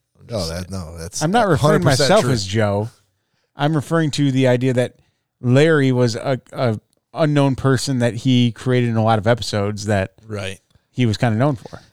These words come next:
Speaker 1: If, if that
Speaker 2: Yeah.
Speaker 1: works for you, then, and that's easier to digest, then sure.
Speaker 2: I will say, uh, after having done one hundred and ninety plus episodes at this
Speaker 1: Uh-huh.
Speaker 2: point, I'm not gonna say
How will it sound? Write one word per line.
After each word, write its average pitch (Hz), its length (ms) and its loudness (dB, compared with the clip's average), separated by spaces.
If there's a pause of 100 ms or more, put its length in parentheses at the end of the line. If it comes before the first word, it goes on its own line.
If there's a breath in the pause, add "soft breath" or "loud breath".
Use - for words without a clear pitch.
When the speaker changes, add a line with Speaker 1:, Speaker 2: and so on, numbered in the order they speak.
(100)
Speaker 1:
If, 101 280 -8
if 107 200 -6
that 107 180 -4
Speaker 2:
Yeah. 101 80 -4
Speaker 1:
works 110 180 -8
for 117 200 -6
you, 131 180 -8
then, 92 460 -10
and 90 180 -14
that's 92 180 -12
easier 92 340 -10
to 95 120 -14
digest, 85 540 -12
then 87 120 -14
sure. 80 260 -12 (200 soft breath)
Speaker 2:
I 127 60 0
will 180 120 0
say, 127 440 0
uh, 104 360 -2
after 107 280 -4
having 101 260 -4
done 98 400 -8
one 98 160 -6
hundred 120 440 -6
and 90 200 -12
ninety 95 380 -12
plus - 600 -8
episodes - 640 -12
at 95 140 -10
this 95 100 -6
Speaker 1:
Uh-huh. 117 100 -8
Speaker 2:
point, - 280 -10
I'm 85 80 -20
not 82 160 -14
gonna 82 120 -12
say 90 300 -8